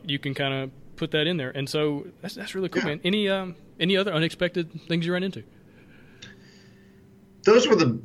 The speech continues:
Speaker 2: those were the big ones that come to mind. I don't know if anything, you've read some of the design diary. Did any-, anything else pop out that you wanted me to talk about that I
Speaker 1: Mm.
Speaker 2: mentioned there?
Speaker 1: Yes, but let's, let's actually move on to the next
Speaker 2: Okay,
Speaker 1: thing I've
Speaker 2: yeah.
Speaker 1: written down. Playtesting. So
Speaker 2: Yeah.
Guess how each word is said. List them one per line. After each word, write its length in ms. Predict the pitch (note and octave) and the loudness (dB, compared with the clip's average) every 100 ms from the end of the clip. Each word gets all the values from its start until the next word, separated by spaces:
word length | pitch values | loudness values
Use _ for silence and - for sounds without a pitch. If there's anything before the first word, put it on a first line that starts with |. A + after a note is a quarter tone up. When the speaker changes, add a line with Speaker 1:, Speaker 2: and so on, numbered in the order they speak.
| - | 2
Speaker 2:
those 240 | F#3 G3 | 4 4
were 60 | A3 | 0
the 80 | |
big 200 | - B2+ | 4 4
ones 160 | B2+ - | 4 0
that 100 | G2+ | -2
come 160 | A2+ G2+ | 0 2
to 60 | |
mind. 380 | F#2 G2 F2 E2+ | 4 4 4 4
I 60 | A2 | 6
don't 100 | A#2 | 8
know 80 | |
if 80 | G#2+ | 8
anything, 500 | A#2+ A2+ G#2+ G#2 G2+ - B2+ | 6 6 6 6 2 -6 0
you've 160 | C3 | 4
read 160 | C3+ B2+ | 6 6
some 120 | C3+ | 4
of 60 | A2+ | 4
the 80 | |
design 280 | G#2 G2 F#2+ | 2 2 2
diary. 300 | F#2 F#2 F#2 | 2 2 2
Did 160 | F#2+ G2 | 4 6
any-, 160 | G#2 G#2+ | 6 6
anything 240 | G#2+ G#2+ | 6 6
else 180 | G2+ G2+ | 6 4
pop 260 | - G#2 | 0 2
out 180 | A2 A2+ | 4 2
that 80 | A2+ | 2
you 80 | G#2 | 0
wanted 140 | G2+ | 0
me 60 | G2+ | 0
to 80 | G2 | -2
talk 240 | - A2 | -2 -4
about 320 | G#2+ A2+ G#2+ - - - - | 0 0 0 -4 -18 -20 -10
that 60 | G#2 | -2
I 20 | |
Speaker 1:
Mm. 40 | |
Speaker 2:
mentioned 280 | - - A#2+ | -2 2 2
there? 260 | A#2 A2+ - - - - - - | 4 2 -2 -18 -20 -20 -20 0
Speaker 1:
Yes, 440 | E3+ B3 F3+ - - | 4 6 4 -2 -2
but 100 | D#3 | 2
let's, 240 | E3+ E3+ | 4 2
let's 200 | F#3 D#3+ | -2 0
actually 240 | E3 D3+ D3+ | 0 0 0
move 200 | D3+ D3 | 0 0
on 240 | D3 C#3+ | 0 -2
to 80 | C3 | -4
the 100 | C3+ | -4
next 240 | C3+ B2+ | -2 2
Speaker 2:
Okay, 300 | - D3 C3 | 6 8 8
Speaker 1:
thing 160 | G#2+ D#3+ | 6 6
I've 100 | D3 | 6
Speaker 2:
yeah. 60 | - | 6
Speaker 1:
written 140 | D#3 | 4
down. 160 | F#3+ A3 - - - | 4 0 -4 -18 -2
Playtesting. 600 | - A3+ D3+ B2+ A#2 G2 - - - | 4 6 4 -2 -4 -12 -16 -20 -16
So 320 | - E3+ D3+ | -2 2 2
Speaker 2:
Yeah. 100 | C#3 | 0